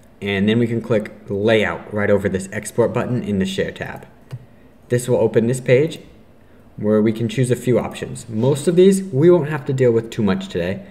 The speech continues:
but one th-, the things you wanna make sure are set is you wanna make sure that you have it as a P D F, and then we can choose where it will download and give it a name. I'm going to keep the defaults for now, but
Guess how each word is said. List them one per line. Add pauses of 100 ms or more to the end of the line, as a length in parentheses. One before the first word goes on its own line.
(380)
but
one
th-,
the
things
you
wanna
make
sure
are
set (280)
is
you
wanna
make
sure
that
you
have
it
as
a
P
D
F, (1000)
and
then
we
can
choose
where
it
will
download
and
give
it
a
name. (280)
I'm
going
to
keep
the
defaults
for
now, (240)
but